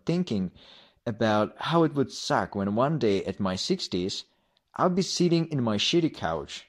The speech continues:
and my grandchildren will ask me to tell an interesting story.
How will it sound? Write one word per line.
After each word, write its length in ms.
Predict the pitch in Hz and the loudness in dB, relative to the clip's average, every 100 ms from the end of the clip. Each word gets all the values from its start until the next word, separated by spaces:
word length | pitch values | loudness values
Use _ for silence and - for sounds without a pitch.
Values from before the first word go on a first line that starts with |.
| _ | _
and 120 | 107 107 | -2 2
my 160 | 147 | 2
grandchildren 720 | 175 190 190 - 117 110 110 - _ - | 2 2 2 2 2 2 -2 -6 _ 0
will 180 | 107 107 | 0 2
ask 280 | 110 113 117 | 0 0 -2
me 80 | |
to 120 | 110 107 | -2 -2
tell 200 | 95 95 | 0 0
an 100 | 98 | -2
interesting 500 | 92 - 95 - 104 | -4 -2 -4 -4 -8
story. 520 | - 107 73 - | -4 -2 -4 -6